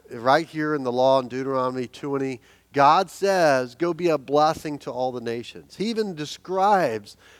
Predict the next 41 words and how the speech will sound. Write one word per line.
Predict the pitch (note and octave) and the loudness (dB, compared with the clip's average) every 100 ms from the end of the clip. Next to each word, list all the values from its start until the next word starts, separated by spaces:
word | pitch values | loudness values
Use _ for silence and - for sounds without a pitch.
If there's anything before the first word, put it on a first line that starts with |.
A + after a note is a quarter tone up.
| _ | _
how | D#3+ E3 E3+ | 4 4 4
they | E3+ E3 | 2 2
are | D#3+ E3 | 2 0
so | D3+ - F3 F3+ _ | -2 0 0 0 _
only | C#3+ F3+ G3+ | -4 -2 0
to | E3+ | -2
farm | - D#3 E3 F3 D3+ A#2+ | -4 -4 0 0 -2 -4
part | - - A#3+ A3+ D3+ - _ _ | -12 -4 -2 0 -2 -8 _ _
of | D3 | -6
their | C#3+ | -4
field, | C#3 F3 F3 D3 A#2 | -4 0 0 0 -2
but | B2+ | -4
leave | C#3 D#3 G#3+ A3+ | -2 -2 -4 -2
their | F#3+ E3+ | -2 -2
edges | - E3+ G#3+ F3 B2+ A2+ G#2 G2+ _ _ | 0 4 4 2 -10 -8 -10 -12 _ _
unfarmed, | D#3+ F#3+ F#3 E3+ E3+ E3 F2 D#2 _ | 0 2 0 -6 -4 -4 -6 -14 _
leave | D3 D#3 G#3 | -2 -2 0
their | F3+ E3 | -6 -8
crops | - E3 F3 F#3+ - - | -8 0 2 2 -2 -12
in | D3+ | -8
the | B2+ _ | -10 _
field | F3 E3 A2+ A2 _ - _ | -4 -2 -2 -8 _ -20 _
for | - E3 | -4 -2
the | D3+ | 0
refugees | D3 F3+ G3+ F#3 E3+ F3+ D#3 | 4 2 2 -14 -8 -8 -6
and | D#3+ | -8
immigrants | C#3 F#3 F3+ C#3+ C3 - | -6 -6 -4 -2 -4 -6
from | C#3 | -6
other | C3+ C#3+ C#3 | -4 -4 -4
nations | C#3+ E3+ - A#2+ A2 - | -2 -4 -6 -14 -14 -8
so | D#3 | -8
that | C#3+ C#3 | -6 -6
they | D3+ E3 F#3+ | -2 -2 -2
could | - D3 B2+ - - _ C3 | -2 -6 -6 -20 -20 _ 0
be | D#3+ | 0
able | E3 | 2
to | D#3 D3 | -2 -4
take | D#3+ D#3 | -6 -8
care | - E3+ F3 | -6 -4 -4
of | E3 | -6
themselves. | C3+ G#2 - A2 E2+ C#2+ _ | -10 -12 -14 -12 -12 -14 _